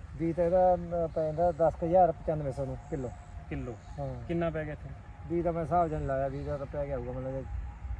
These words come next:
Speaker 1: ਚਾਰ ਪੰਜ ਸੌ ਗ੍ਰਾਮ ਬੀਜ ਪੈ ਗਿਆ ਹੋਊਗਾ।
Speaker 2: ਚਾਰ ਪੰਜ ਸੌ ਗ੍ਰਾਮ।
Speaker 1: ਹਾਂ, ਹਾਂ।
Speaker 2: ਵੀ ਬੀਜ ਇਹਦਾ
Speaker 1: ਬੀਜ ਦਾ
Speaker 2: ਬਹੁਤ
Speaker 1: ਮੈਂ ਮੋਟਾ ਹਿਸਾਬ ਕਿਤੇ ਨਹੀਂ ਲਾਇਆ, ਮੈਂ ਖੁੱਲ੍ਹੇ ਲਿਆਉਣਾ ਬੀਜ।
Speaker 2: ਠੀਕ ਆ। ਲਾਉਣਾ ਵੀ ਸੰਘਣਾ ਹੈ ਨਾ?
Speaker 1: ਹਾਂ, ਲਾਉਣਾ ਵੀ ਸੰਘਣਾ, ਖੁੱਲ੍ਹੇ ਲਿਆਉਣਾ ਬੀਜ।
Speaker 2: ਹੂੰ।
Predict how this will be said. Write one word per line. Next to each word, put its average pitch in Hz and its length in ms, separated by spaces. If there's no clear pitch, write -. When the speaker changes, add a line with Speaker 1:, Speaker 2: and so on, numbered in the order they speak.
Speaker 1:
ਚਾਰ 156 160
ਪੰਜ 143 200
ਸੌ 147 140
ਗ੍ਰਾਮ 135 160
ਬੀਜ 135 140
ਪੈ 120 120
ਗਿਆ 113 80
ਹੋਊਗਾ। 117 260
Speaker 2:
ਚਾਰ 127 120
ਪੰਜ - 260
ਸੌ - 80
ਗ੍ਰਾਮ। 117 220
Speaker 1:
ਹਾਂ, 139 80
ਹਾਂ। 120 180
Speaker 2:
ਵੀ 127 80
ਬੀਜ 139 360
ਇਹਦਾ 143 140
Speaker 1:
ਬੀਜ 180 120
ਦਾ 190 40
Speaker 2:
ਬਹੁਤ 190 120
Speaker 1:
ਮੈਂ 196 80
ਮੋਟਾ 190 240
ਹਿਸਾਬ 190 200
ਕਿਤੇ 185 180
ਨਹੀਂ 185 60
ਲਾਇਆ, 151 180
ਮੈਂ 160 80
ਖੁੱਲ੍ਹੇ 170 240
ਲਿਆਉਣਾ 170 240
ਬੀਜ। 117 140
Speaker 2:
ਠੀਕ 135 240
ਆ। - 60
ਲਾਉਣਾ 151 240
ਵੀ 151 80
ਸੰਘਣਾ 147 300
ਹੈ 120 80
ਨਾ? 123 60
Speaker 1:
ਹਾਂ, 139 220
ਲਾਉਣਾ 139 240
ਵੀ 151 80
ਸੰਘਣਾ, 160 360
ਖੁੱਲ੍ਹੇ 165 200
ਲਿਆਉਣਾ 165 200
ਬੀਜ। - 200
Speaker 2:
ਹੂੰ। 127 300